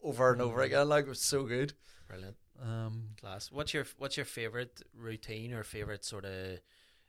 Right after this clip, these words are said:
Speaker 2: e-, even favourite comedian in general? Who, who, who would you watch? Like, if they had a new special out, you'd be like, "Fucking get that on."
Speaker 1: Kevin Bridges,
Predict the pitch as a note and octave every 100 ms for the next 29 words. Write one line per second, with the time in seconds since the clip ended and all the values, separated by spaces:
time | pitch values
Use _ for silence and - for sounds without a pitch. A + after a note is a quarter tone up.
0 | _ C3+ D3+ D3+ B2 G#2+ E2+ - G2+ F#2+
1 | A#2 C3 G2+ F#2 F#2+ B2+ C3 C3 B2+ -
2 | _ C3 A#2+ A#2 - B2+ B2+ B2 A2+ G2
3 | G2+ - - - _ _ - - G#2+ G#2
4 | G2+ G2+ - F#2 - A2 A2 G#2+ F2 -
5 | F2 F2 F2 F2 F#2+ E2+ F#2 B2 _ C#3
6 | A#2+ A#2 A#2 A2 B2+ - -